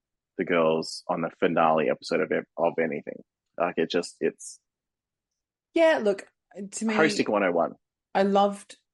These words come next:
Speaker 2: I loved the outfit. I thought it was really nice. There were a few sort of design elements where I was like, "Oh, I'd like to change that." Like, every time I got, like, the neck and shoulders view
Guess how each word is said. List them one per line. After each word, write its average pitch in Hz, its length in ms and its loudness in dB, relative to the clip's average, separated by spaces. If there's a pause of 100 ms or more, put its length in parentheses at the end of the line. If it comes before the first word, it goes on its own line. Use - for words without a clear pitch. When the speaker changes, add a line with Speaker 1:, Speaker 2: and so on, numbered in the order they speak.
(120)
Speaker 2:
I 175 60 -2
loved 175 280 0
the 143 100 -2
outfit. 127 220 -4
I 135 60 -6
thought 131 160 -6
it 127 60 -6
was 123 160 -10
really 120 180 -2
nice. 127 240 -10
There 170 120 4
were 175 100 6
a 180 60 4
few 202 240 -6
sort 185 200 -4
of 147 120 -4
design 131 420 -2
elements 123 420 -8
where 123 60 -6
I 123 40 -2
was 127 100 -8
like, - 240 -8
"Oh, 120 280 -8 (400)
I'd 123 140 -10
like 120 200 -2
to - 80 -14
change 127 320 -6
that." - 220 -4
Like, 127 260 -6 (220)
every 143 160 0
time 151 240 0
I 143 60 0
got, 135 220 0
like, 131 180 -4
the 131 60 -6
neck 127 200 -4
and 135 80 -8
shoulders 127 460 -2
view 110 380 -4